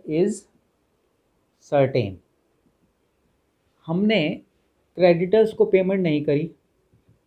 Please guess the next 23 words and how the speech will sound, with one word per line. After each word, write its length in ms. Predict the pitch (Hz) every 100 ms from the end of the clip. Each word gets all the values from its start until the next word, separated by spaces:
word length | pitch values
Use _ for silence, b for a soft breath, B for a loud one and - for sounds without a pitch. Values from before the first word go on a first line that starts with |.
| _ _ _ _ _ _ _ _ _ _ _ _ - - -
हमें 180 | 135 165
मालूम 340 | 151 156 180
है 40 | 185
कितने 280 | 175 - 165
का 100 | 175
गुड्स 280 | 147 165 165
हमने 180 | 160
purchase 420 | 165 147 151 156 -
किया 220 | 156 151
हुआ 120 | 156
है, 80 | 165 _ _ _ _ _ _ 135
हमें 180 | 147
मालूम 400 | 156 135 139 170
है 120 | 165 175
कि 160 | 185
हमने 240 | 156 156 165
कितने 300 | - - 165
पैसे 260 | 165 151 170
हमको 280 | 156 143
creditors 460 | 165 160 143 156 151
को 140 | -
देने 280 | 143 143 151
हैं, 120 | 160